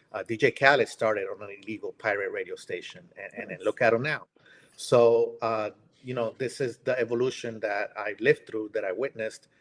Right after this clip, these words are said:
Speaker 1: And so that's what the book is, the story that's told in this book is, how did these artists, you know, the overnight success that we see?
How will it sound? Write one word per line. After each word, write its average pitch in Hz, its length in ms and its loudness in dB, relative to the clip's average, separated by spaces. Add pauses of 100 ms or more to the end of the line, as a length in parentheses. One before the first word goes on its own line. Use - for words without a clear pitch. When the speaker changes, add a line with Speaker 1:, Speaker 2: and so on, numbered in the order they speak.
(120)
Speaker 1:
And 110 80 -10
so 117 120 2
that's 123 140 4
what - 140 2
the 117 60 0
book 120 320 -2
is, 117 240 -2 (280)
the 120 140 -8
story 117 380 4
that's 107 240 -2
told 110 280 2
in 107 80 -8
this 101 140 -14
book 107 300 -4
is, 101 280 -8 (640)
how 127 200 6
did 151 140 6
these 151 160 -2
artists, 123 440 0
you 120 80 -8
know, 110 320 -4
the 113 120 0
overnight 120 380 -2
success - 500 0
that 104 180 0
we 104 80 -10
see? 104 340 -10